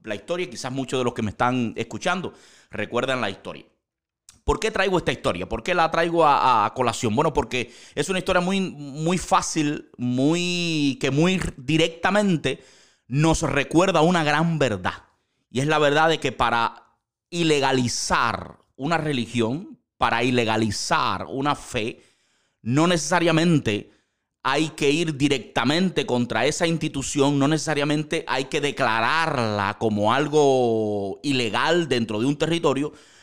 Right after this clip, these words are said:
Basta solamente con promulgar una ley que de alguna manera limite, estorbe, impida, estorba o impida la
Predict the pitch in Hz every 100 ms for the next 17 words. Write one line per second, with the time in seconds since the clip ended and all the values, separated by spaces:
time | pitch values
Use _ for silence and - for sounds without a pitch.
0 | - _ _ 104 98 180 170 - - 120
1 | - 175 180 143 131 120 160 - _ _
2 | _ _ 147 139 135 143 139 135 120 135
3 | 160 196 202 180 147 120 110 117 196 -
4 | _ - 139 123 113 113 170 170 160 170
5 | 175 - 131 123 123 123 175 180 190 185
6 | - 131 120 - - - - _ 180 175
7 | 175 175 170 180 - 151 131 117 113 113
8 | 170 175 131 127 - - 95 - 165 175
9 | 185 143 135 127 120 175 180 135 147 -
10 | - - _ _ _ _ 110 127 143 160
11 | 185 190 196 - - _